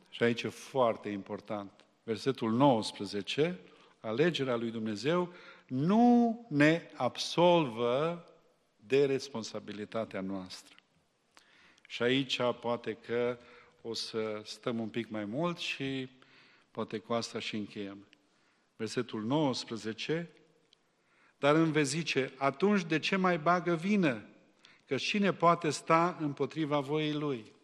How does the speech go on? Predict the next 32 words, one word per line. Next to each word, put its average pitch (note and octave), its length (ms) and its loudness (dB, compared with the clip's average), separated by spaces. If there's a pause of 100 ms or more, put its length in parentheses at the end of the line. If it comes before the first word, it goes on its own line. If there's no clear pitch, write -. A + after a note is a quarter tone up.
(1300)
E B2 80 0
ca D3+ 160 2
și C#3+ 140 -2
cum C#3+ 200 -4
Dumnezeu C3+ 420 0
face C#3 320 -2
ce B2 160 -8
vrea F3 440 -6 (420)
și - 160 -6
tu C#3+ 140 -6
n-ai D3 260 0
niciun C#3+ 320 -2
fel C#3 280 -2
de, B2 500 -2 (760)
uh, A2+ 440 -6 (460)
intervenție, B2+ 880 2
n-ai B2+ 180 -2
niciun C3+ 260 -6
fel C#3 200 0
de B2 120 2
reacție, C3+ 520 0
n-ai B2 180 -2
niciun C3+ 260 -6
fel C#3 280 0
de B2 340 2 (460)
input, D3 460 0
n-ai C#3+ 200 2
niciun C#3+ 280 0
fel D3+ 340 2
de, C3+ 280 2
de, B2 380 -2 (420)
uh, A#2+ 600 -2